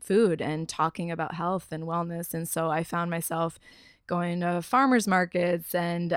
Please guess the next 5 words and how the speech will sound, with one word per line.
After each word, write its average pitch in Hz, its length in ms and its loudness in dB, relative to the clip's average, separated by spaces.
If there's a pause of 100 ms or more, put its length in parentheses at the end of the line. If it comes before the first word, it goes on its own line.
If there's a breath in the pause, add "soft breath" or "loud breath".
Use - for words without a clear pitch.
uh, 165 640 4 (220)
taking 185 280 -4
cooking 254 320 0
classes 175 840 0
and 170 420 -2